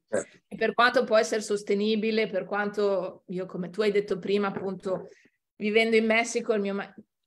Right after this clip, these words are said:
Speaker 2: sinceramente non sono stata con persone che, che mangiavano insetti, eh, però il mio maestro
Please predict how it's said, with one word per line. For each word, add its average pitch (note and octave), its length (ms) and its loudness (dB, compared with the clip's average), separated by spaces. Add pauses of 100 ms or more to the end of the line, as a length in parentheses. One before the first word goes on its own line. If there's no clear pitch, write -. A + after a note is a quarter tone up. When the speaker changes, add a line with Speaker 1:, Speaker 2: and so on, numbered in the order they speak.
(200)
Speaker 2:
sinceramente F#3 520 -6
non G3 140 -4
sono G3 140 -6
stata G3 280 -6
con F#3 120 -6
persone F#3+ 400 -6
che, F#3 380 -6
che F#3+ 540 -4
mangiavano F#3+ 520 -6
insetti, F#3 560 -6
eh, G3+ 260 2
però G3+ 180 0
il F#3 80 0
mio G3+ 120 -2
maestro G#3+ 920 0